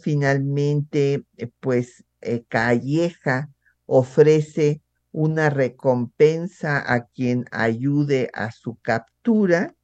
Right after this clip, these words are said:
y que será destruida, eh, toda población que lo apoye.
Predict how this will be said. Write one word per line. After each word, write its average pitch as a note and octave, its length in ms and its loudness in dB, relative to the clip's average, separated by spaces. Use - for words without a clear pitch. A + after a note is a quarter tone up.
y D#3+ 220 -4
que C#3+ 220 -2
será C#3 380 2
destruida, C3+ 1160 0
eh, A#2+ 140 -4
toda B2+ 460 -2
población A#2+ 880 -4
que A#2 180 -2
lo A2 180 0
apoye. F3 680 0